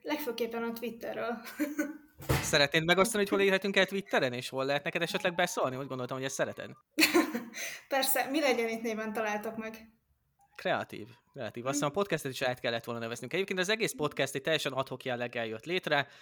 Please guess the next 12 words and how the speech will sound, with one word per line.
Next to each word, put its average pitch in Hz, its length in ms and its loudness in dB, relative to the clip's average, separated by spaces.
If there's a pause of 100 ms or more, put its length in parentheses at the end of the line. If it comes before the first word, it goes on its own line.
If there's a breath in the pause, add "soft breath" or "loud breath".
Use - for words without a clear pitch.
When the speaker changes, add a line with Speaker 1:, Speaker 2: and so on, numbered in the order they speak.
(240 loud breath)
Speaker 2:
Timivel 156 300 2
egyébként 135 480 0
is 127 180 -4
relatív 135 340 0
sokat 127 280 -6
beszélünk 123 520 -4
a, 123 180 2
a - 260 -6
közösségi 135 440 -4
médiában 123 560 0
felelhető, 127 880 0
ö, 123 340 -2